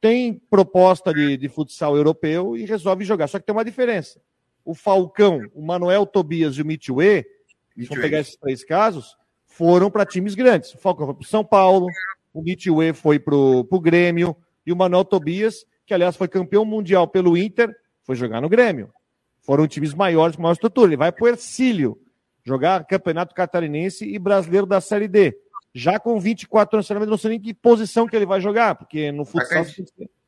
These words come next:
Speaker 1: ah, atacante. Você tem que ser um jogador completo. No, no futsal, você, você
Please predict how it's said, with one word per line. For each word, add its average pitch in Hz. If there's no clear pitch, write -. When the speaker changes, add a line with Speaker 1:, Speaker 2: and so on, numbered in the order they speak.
Speaker 1:
ah, 175
atacante. 190
Você 151
tem 156
que 131
ser 175
um 165
jogador 170
completo. 202
No, 120
no 120
futsal, 135
você, 160
você -